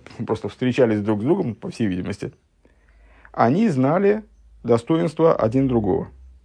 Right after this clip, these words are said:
Век Мойша Мацину Ширав Йосеф Омар Рав Нахман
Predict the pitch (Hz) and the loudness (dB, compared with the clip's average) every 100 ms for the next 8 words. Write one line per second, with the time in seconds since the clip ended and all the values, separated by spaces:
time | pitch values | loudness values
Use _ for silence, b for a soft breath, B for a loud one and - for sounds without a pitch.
0 | - - _ - _ b b b b 107 | -20 -20 _ -20 _ b b b b -2
1 | 151 220 196 135 117 - 180 151 - 117 | 0 0 2 0 0 0 0 0 0 0
2 | 113 123 165 143 123 135 120 113 110 110 | 0 0 -2 0 0 2 2 2 0 -2
3 | 107 131 - 185 196 | 0 -2 -2 -4 -4